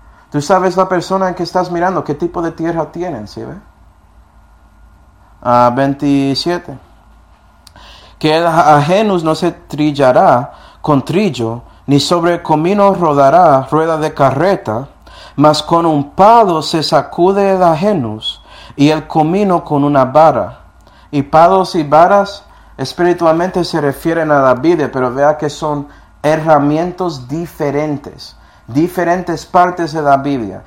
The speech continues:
diferentes maneras de utilizar la Biblia, diferentes nivel-, niveles de sabiduría y conocimiento y entendimiento que estás mostrando, dependiendo de la tierra y la simiente que estás metiendo ahí. ¿Sí ve?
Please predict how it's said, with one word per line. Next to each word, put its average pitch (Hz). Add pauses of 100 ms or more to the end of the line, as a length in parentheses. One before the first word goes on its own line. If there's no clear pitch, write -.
(220)
diferentes 175
maneras 180 (180)
de 147
utilizar 165
la 147
Biblia, 131 (260)
diferentes 170
nivel-, 165 (180)
niveles 151
de 165
sabiduría 156
y 131
conocimiento 139
y 131
entendimiento 143
que 147
estás 135
mostrando, 127 (320)
dependiendo 147 (160)
de 135
la 131
tierra 185 (180)
y 135
la 123
simiente 147
que 139
estás 127
metiendo 117
ahí. 156 (460)
¿Sí -
ve? 135